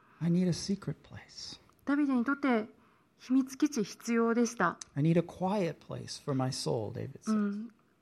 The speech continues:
Speaker 2: 魂をし-、静まる、静めることのできる場所が必要でした。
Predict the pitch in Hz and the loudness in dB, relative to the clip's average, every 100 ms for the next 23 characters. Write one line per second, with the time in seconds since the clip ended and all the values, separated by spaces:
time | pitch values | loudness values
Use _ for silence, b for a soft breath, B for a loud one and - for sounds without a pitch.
0 | _ - 262 277 277 220 208 190 - - | _ 2 4 4 2 0 0 -2 -10 -12
1 | - 226 247 254 247 - 247 269 285 285 | -6 0 4 4 2 0 0 4 4 4
2 | 285 294 320 311 254 247 320 226 214 254 | 2 2 4 4 4 2 4 4 2 2
3 | 220 - 208 196 196 202 - 180 208 | 0 -2 0 2 2 -2 0 -2 -2